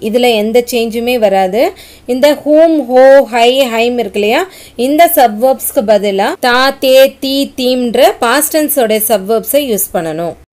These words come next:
இதுதான் past continuous explain பண்ணக்கூடிய table. நோட்ல பார்த்து எழுதி வச்சுக்கோங்க. அப்பதான் உங்களுக்கு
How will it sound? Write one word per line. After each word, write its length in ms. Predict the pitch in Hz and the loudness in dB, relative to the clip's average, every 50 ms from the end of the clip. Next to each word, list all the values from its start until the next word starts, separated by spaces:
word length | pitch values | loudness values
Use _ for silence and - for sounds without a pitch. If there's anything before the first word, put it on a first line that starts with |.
| - - | -10 -8
இதுதான் 340 | 247 254 277 269 277 294 294 - | -6 -4 -2 0 0 0 0 0
past 320 | 262 240 269 302 285 - - 302 | 2 2 2 2 0 -2 -2 -4
continuous 460 | 269 262 269 262 269 262 254 - 269 226 | -4 -4 -4 -4 -4 -4 -2 0 -2 -2
explain 340 | - - - 269 262 269 254 269 | -2 -4 -6 -4 -4 -4 -4 -4
பண்ணக்கூடிய 400 | 247 240 233 208 233 214 247 254 254 254 240 | -4 -4 -4 -4 -4 0 0 0 0 0 -2
table. 320 | 220 220 202 214 269 330 381 349 - - | -4 -4 -2 -2 -2 -2 -4 -6 -8 -6
நோட்ல 300 | 226 247 254 247 254 247 226 - | -4 -4 -4 -4 -4 -4 -4 -2
பார்த்து 240 | 226 220 226 220 269 247 220 | -2 -4 -2 -2 0 0 0
எழுதி 220 | 226 240 220 262 233 233 | 0 -2 -6 -6 -6 -8
வச்சுக்கோங்க. 500 | 208 - - - - 226 214 208 220 247 311 381 - - - _ _ _ _ - 208 226 | -8 -8 -12 -10 -8 -8 -8 -6 -4 -4 -4 -6 -6 -10 -18 _ _ _ _ -6 -4 -4
அப்பதான் 380 | 233 - 262 262 285 311 320 302 | -2 -2 -2 -2 -2 -2 -2 -2
உங்களுக்கு 360 | 277 247 240 240 240 - | -2 -2 -2 -4 -2 -4